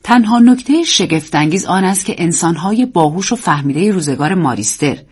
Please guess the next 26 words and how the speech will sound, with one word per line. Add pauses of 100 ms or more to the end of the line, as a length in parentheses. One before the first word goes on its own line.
(420)
یاوه‌سرایی‌هایی
را
که (260)
حتی
افراد
نادان
زمان
ما
آنها
را
رد
می‌کنند،
باور
داشتند.» (800)
سلسله‌ای
از
افکار (440)
ذهن
برایتون
را (340)
که
انسانی
متفکر
بود،
مشغول
کرد